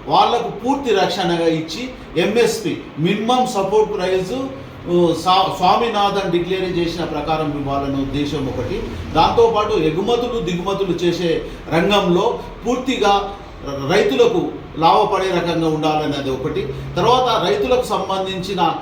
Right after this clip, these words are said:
ఏ ఉత్పత్తులైనా, వాళ్ళు ఉపయోగించే పరికరాలపైన అయినా, ప్రతి వస్తువు మీద జీఎస్టీ అనేది పూర్తిగా తీసేయాలనేది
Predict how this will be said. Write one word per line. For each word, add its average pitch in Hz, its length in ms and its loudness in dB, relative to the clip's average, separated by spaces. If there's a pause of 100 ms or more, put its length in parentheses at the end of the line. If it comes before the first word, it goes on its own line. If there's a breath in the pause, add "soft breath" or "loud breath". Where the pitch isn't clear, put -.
(140)
ఏ 202 160 6
ఉత్పత్తులైనా, 190 880 2
వాళ్ళు 175 540 0
ఉపయోగించే 190 720 2
పరికరాలపైన 170 880 0
అయినా, 160 280 0
ప్రతి 190 400 -4
వస్తువు 190 420 -2
మీద 175 200 -2
జీఎస్టీ 202 640 2
అనేది 180 300 -2
పూర్తిగా 214 520 -4
తీసేయాలనేది 170 920 -4